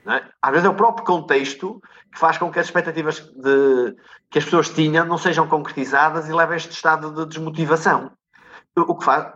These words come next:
a este baixar de braços. Por isso eu acho que a liderança é fundamental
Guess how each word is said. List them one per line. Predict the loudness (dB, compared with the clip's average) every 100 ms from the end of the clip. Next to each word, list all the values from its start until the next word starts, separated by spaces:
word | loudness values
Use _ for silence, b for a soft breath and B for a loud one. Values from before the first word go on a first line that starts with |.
| 0
a | 2
este | 2 2
baixar | -2 0 -2
de | 2
braços. | 0 0 -8 -20
Por | -20
isso | -4
eu | -4
acho | -4 -4
que | -4 -2
a | 0
liderança | 0 2 4 2 0 2 2 2 -8 _
é | -6 -4
fundamental | -6 -12 -2 0 0 0 2 4 2 -4